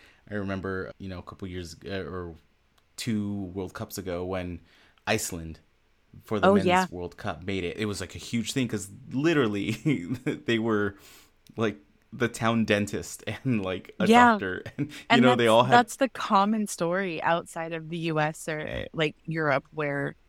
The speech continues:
Speaker 2: or, or, you know, the bigger countries in Europe where you
Speaker 1: the,
Speaker 2: have
Speaker 1: the, the big footballing countries,
Speaker 2: Yeah,
Speaker 1: right? Like,
Speaker 2: yeah.
Speaker 1: so this is, this is gonna be, this is huge already for the Philippines, and it's, it's gonna be amazing.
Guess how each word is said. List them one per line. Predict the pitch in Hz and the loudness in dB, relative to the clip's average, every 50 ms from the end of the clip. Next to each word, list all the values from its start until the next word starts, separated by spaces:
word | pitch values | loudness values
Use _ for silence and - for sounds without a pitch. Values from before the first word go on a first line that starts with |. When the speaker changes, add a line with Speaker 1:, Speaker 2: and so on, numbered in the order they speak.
| _ _ _ _ - | _ _ _ _ 4
Speaker 2:
or, | - 170 175 - | 6 6 6 8
or, | 175 175 151 127 165 | 8 6 6 6 2
you | 165 170 | -2 -2
know, | 165 147 | -2 -2
the | 139 151 | -2 -2
bigger | 151 180 165 165 165 147 | 0 0 0 2 0 -2
countries | - 156 151 151 147 143 | -2 -6 -6 -8 -8 -10
in | 147 139 | -8 -8
Europe | 139 143 139 135 139 - | -6 -6 -6 -6 -6 -4
where | 147 143 143 | -2 -2 -2
you | 143 143 143 147 | -2 -2 -4 -6
Speaker 1:
the, | 156 | -4
Speaker 2:
have | 143 160 151 147 147 147 143 | -2 0 2 2 2 2 2
Speaker 1:
the, | 123 123 | 0 0
the | 120 - - | -2 -2 -6
big | 104 - - 131 123 117 | -4 0 2 2 2 2
footballing | - - 135 123 - - 98 95 98 95 90 90 | 0 0 0 0 0 0 0 0 0 0 -2 -4
countries, | 87 104 92 87 - - 80 76 85 - 185 | -4 -6 -6 -6 -6 -6 -6 -4 -2 4 6
Speaker 2:
Yeah, | 233 247 247 247 240 220 202 | 8 8 8 8 8 6 4
Speaker 1:
right? | 185 165 156 | 2 0 -2
Like, | - - - | -4 -8 -10
Speaker 2:
yeah. | - 175 208 202 196 185 175 156 151 156 180 185 - _ _ _ _ _ | -6 -2 0 2 2 2 0 0 -2 -6 -10 -12 -14 _ _ _ _ _
Speaker 1:
so | - - - 123 110 101 98 98 92 - - _ _ _ _ _ _ - | -10 -2 2 4 4 6 4 4 2 -2 -6 _ _ _ _ _ _ -4
this | 120 127 123 127 | 0 0 0 2
is, | 143 131 - - | 0 -2 -2 -4
this | - - - 135 131 - | -8 -6 -4 -4 -4 -4
is | 131 - | -4 -2
gonna | - 127 117 | -2 -2 -2
be, | 110 113 110 | 0 -2 -4
this | - 117 117 - | -2 -4 -2 -2
is | 135 123 - | -2 -2 -2
huge | - - 120 104 - - | -2 -2 0 0 0 0
already | - 104 98 90 87 78 71 85 76 | -2 -2 -2 -2 -2 -6 -6 -8 -12
for | - - 80 | -10 -10 -10
the | 73 85 | -10 -12
Philippines, | - - 67 67 82 - 87 82 87 92 92 82 | -12 -12 -12 -14 -12 -12 -12 -10 -8 -8 -8 -8
and | 67 - 92 92 92 90 90 - - | -8 -8 -6 -6 -6 -6 -8 -8 -8
it's, | - 95 95 - - - - - - | -8 -8 -8 -8 -6 -8 -8 -8 -8
it's | 101 92 - - | -12 -12 -12 -10
gonna | - 98 95 87 | -10 -8 -8 -8
be | 85 87 85 | -8 -8 -8
amazing. | 85 87 87 87 87 87 87 87 90 90 | -8 -8 -10 -10 -10 -8 -8 -8 -8 -8